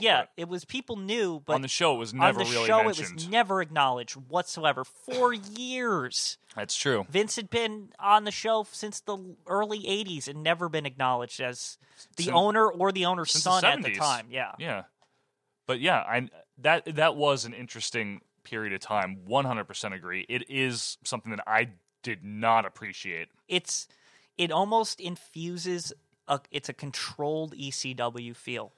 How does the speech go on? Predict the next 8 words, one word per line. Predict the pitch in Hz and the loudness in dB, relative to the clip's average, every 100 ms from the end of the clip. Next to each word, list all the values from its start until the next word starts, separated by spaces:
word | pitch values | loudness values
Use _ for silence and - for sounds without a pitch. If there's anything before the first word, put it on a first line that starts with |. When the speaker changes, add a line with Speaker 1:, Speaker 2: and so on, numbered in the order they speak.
| _ _ _ _ - | _ _ _ _ -2
Speaker 2:
Yeah, | 175 208 | 2 2
and | 165 151 | 2 2
that's | 160 180 | 2 2
kinda | - 190 190 | -2 -2 -2
when | 180 | -4
Vince | 135 156 165 | -4 -4 -4
first | - 151 156 | -4 -6 -4
started, | - 143 151 147 | -2 0 0 -4